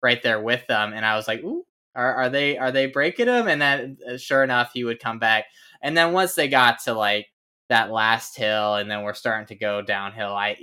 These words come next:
you, you just expected Hicks to be able to pull away, and, and that's exactly what he did. But, I mean, for Young and Bosley, I,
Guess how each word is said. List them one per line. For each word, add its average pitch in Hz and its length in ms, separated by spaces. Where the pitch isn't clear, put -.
you, 123 180
you 120 280
just 123 280
expected 117 680
Hicks 104 420
to 113 60
be 110 60
able 101 140
to 101 80
pull 107 340
away, 101 420
and, 110 220
and 117 120
that's 117 180
exactly 107 420
what 104 160
he 101 80
did. 101 300
But, 160 120
I 156 100
mean, 156 220
for 156 160
Young 180 240
and 170 100
Bosley, 156 480
I, 135 200